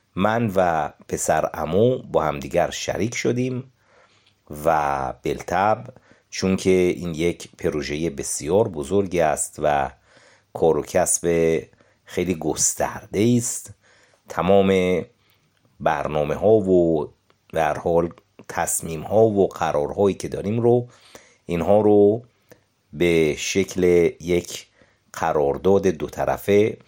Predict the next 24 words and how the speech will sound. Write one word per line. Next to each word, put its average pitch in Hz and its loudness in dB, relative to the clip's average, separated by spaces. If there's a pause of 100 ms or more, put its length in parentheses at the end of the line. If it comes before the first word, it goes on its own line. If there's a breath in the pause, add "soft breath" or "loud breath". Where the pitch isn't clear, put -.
(340 soft breath)
نوشتیم 117 0 (440)
که 87 2
به 67 -6
چه 110 0 (100)
نحوی 95 -4
ما 87 0
باید 80 0 (440 soft breath)
این 92 -2
کار 87 2
رو 80 0
شروع 98 -4
کنیم 123 0
و 117 2 (420 soft breath)
ادامه 82 2
بدیم 131 0
و 80 -4
تمام 131 2 (460 soft breath)
اون 123 4 (280)
کارهایی 104 4
که 131 0
می‌خوایم 110 0
بکنیم 101 0
از - -6 (140)
قبل 147 0